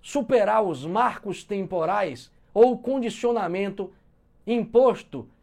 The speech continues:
pela própria cultura em que vive, pelo próprio tempo histórico no qual se encontra condicionado, e, e buscar, e ir buscar elementos atemporais, eternos, divinos, em outras culturas, de modo que ele permita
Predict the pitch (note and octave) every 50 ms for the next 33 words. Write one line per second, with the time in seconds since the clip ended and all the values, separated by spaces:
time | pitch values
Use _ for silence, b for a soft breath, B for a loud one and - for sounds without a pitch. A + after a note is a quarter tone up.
0 | _ - A3 A#3 A3 A3+ - B3 C4 B3+ B3 A#3 A3 - G#3+ F#3 - - B3+ B3+
1 | A3 G3+ F#3 - F3 D#3 A3 G#3+ G3 - A3+ A3+ F3+ - A#3+ A#3 - F#3 - -
2 | A#3 A#3 A3+ F#3+ - - - A#3 A#3 - F#3 D#3 B B B B _ _ _ _
3 | _ F#3 A3+ G#3 A3+ A#3 A3 - - F#3+ E3+ G#3 G#3+ G3+ F#3+ F#3+ G3 F3+ D3 F3+
4 | F#3 G#3+ A#3+ A#3 G#3 B B B B B A3+ C4 C4 C#4+ C4+ C#4+ D#4+ D#4 D4 D4
5 | - - - - - A#3 A#3+ C4+ A#3+ E3+ - - B3 B3+ D4 E4 D#4+ D#4+ C4 -
6 | - - - F#3 F3 D#3+ - - _ _ _ _ _ _ _ _ _ _ _ -
7 | A#3+ C4 C4+ B3+ A#3 G#3+ A3+ C#4 D4+ C4+ - - D#3+ C3 - - - _ _ _
8 | - A3+ A#3+ - - A#3 A3 G3+ G#3 F#3+ F3 F#3 G#3 G#3+ F#3 D#3 - - - _
9 | _ - G3+ G3 - - A3+ A#3+ G#3 E3+ D#3 C#3 A#2+ A#2 - - _ _ _ _
10 | _ _ _ _ E3+ G#3 G3 C#3+ C#3 G3+ C4+ C#4+ B3 G3+ D#3 G#2+ - b b b
11 | b b G#3+ A#3 A#3 A#3 C#4+ D#4 D4 A3+ - A#3+ A3+ - - - A3 G3 - -
12 | G3 G#3 F#3+ E3+ D#3 D#3 A3 G#3 A3 A#3 G#3+ A#3 A#3 - b b b b _ _
13 | _ _ _ _ _ _ _ _ _ _ _ _ _ _ _ _ _ - A3 B3
14 | G#3+ - G#3 A#3+ A3 F#3 F3 F#3+ A3+ A#3+ A#3+ B3+ A#3 G#3+ - - -